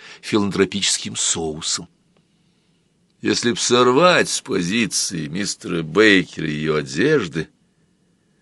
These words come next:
дальновидно, благодетельное, всё для общества, она предстала бы в своём натуральном виде.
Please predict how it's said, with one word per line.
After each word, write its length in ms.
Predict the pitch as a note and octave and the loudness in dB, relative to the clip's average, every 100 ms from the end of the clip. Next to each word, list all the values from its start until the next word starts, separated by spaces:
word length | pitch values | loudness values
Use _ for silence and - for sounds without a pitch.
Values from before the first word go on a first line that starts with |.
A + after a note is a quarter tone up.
| _ E2+ | _ -10
дальновидно, 1080 | D2 C#2+ C#2+ D2 G2 B2+ B2+ F#2+ G2 G2 - _ _ - _ | -6 -4 -2 0 4 6 6 4 0 0 -2 _ _ -20 _
благодетельное, 1040 | E2 E2+ E2 D2 F#2 A2+ G2+ G2 F#2 F2+ | -4 0 0 2 4 4 4 0 2 2
всё 300 | E2 - F#2+ | 2 4 4
для 180 | F2+ D#2+ | 6 4
общества, 960 | D#2+ A#2+ D3 - - - G#2 - G3 - - - - - _ | 6 6 4 -2 -4 -4 -6 -4 -6 -6 -14 -20 -20 -20 _
она 280 | - - E3+ | -10 -2 -2
предстала 680 | E3+ D#3+ D#3 - E3 E3+ D#3+ | 0 -2 -2 -2 2 2 2
бы 140 | D3 | -2
в 60 | C#3 | -4
своём 360 | - C3+ C#3+ C3 | 0 2 2 -2
натуральном 640 | B2 C3 D#3 B2+ F2 D#2+ | -4 0 2 2 2 -2
виде. 320 | D2+ C2+ | -4 -6